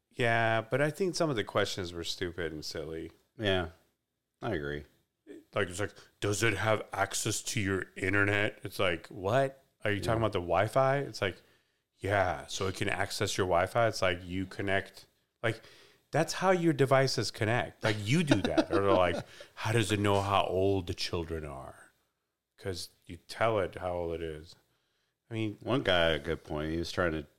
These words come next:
Speaker 2: say what's their revenue 'cause they're tied to that other company as well that's linked back to China.
Speaker 1: Uh-huh.
Speaker 2: And he's like, "We're a private company. We're not gonna share any of our
Speaker 1: Right,
Speaker 2: financials." And I was
Speaker 1: right.
Speaker 2: just like, "Come on, man."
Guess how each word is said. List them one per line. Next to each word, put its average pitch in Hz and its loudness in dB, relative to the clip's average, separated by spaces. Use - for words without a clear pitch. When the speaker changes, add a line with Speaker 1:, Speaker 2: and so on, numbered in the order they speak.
Speaker 2:
say 80 -4
what's 80 -4
their 78 -4
revenue 78 -4
'cause 73 -12
they're 73 -8
tied 73 -6
to 76 -8
that 71 -6
other 73 -6
company 78 -10
as 73 -10
well 73 -4
that's - -12
linked 73 -10
back 71 -6
to 73 -10
China. 73 -8
Speaker 1:
Uh-huh. 104 2
Speaker 2:
And 80 -8
he's 80 -6
like, 76 -8
"We're 82 -2
a 73 -8
private 73 -6
company. 71 -10
We're 71 -10
not 69 -10
gonna 65 -12
share 71 -8
any 69 -10
of 67 -12
our 69 -10
Speaker 1:
Right, 73 -8
Speaker 2:
financials." 87 -2
And 82 -2
I 87 2
was 82 -2
Speaker 1:
right. 80 -10
Speaker 2:
just 87 -8
like, 82 -2
"Come 147 -4
on, 58 -10
man." 120 -14